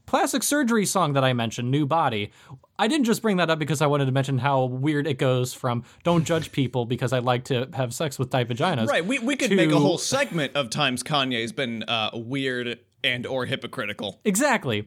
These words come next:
Speaker 1: That song was repurposed, and you've actually heard it since you listened to Jesus is King.
Speaker 2: Really?
Speaker 1: And, yeah, New Body, it's on there, and it's about the new body of Christ.
Speaker 2: Ah.
Speaker 1: It's not about plastic surgery
Speaker 2: Yeah.
Speaker 1: anymore. Nicki
Speaker 2: Mm.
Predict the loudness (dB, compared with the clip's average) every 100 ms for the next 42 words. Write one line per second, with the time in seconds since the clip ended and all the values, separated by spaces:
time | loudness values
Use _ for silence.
0 | -6 -2 2 2 0 -6 -8 -2 2 2
1 | 0 -4 -8 _ _ -4 0 2 2 0
2 | 0 -2 -4 -8 -18 _ _ _ -6 0
3 | 2 2 2 0 0 -2 0 0 0 -4
4 | -6 -6 -2 -2 0 0 0 0 -2 -4
5 | -8 -8 -10 -8 -6 -4 -2 -2 -4 -8
6 | -20 _ -6 -2 0 0 -2 -8 -4 -2
7 | -2 -2 0 2 2 0 0 0 0 2
8 | 0 -2 -4 -6 0 2 2 0 -2 0
9 | 0 -2 0 2 4 2 -4 _ _ _
10 | _ _ _ _ _ 0 2 4 4 2
11 | 0 -2 -2 -2 -2 0 2 2 2 2
12 | 2 2 2 2 0 -2 0 0 4 4
13 | 4 4 -2 -2 0 2 2